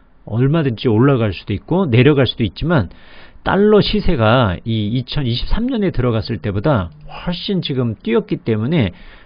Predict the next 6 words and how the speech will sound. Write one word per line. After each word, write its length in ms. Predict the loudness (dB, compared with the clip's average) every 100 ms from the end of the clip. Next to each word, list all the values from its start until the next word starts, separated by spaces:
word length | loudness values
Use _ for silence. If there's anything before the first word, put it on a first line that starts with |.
| -14
어, 460 | -6 -4 -2 -4 -2
연금 460 | 2 4 4 0 -2
수익은 800 | -6 -6 -4 -2 -2 -4 -6 -10 _ _ -20 -8
굉장히 300 | -2 0 0 0
뛴 180 | 0 0
상태입니다. 560 | 0 -4 -6 -6 -6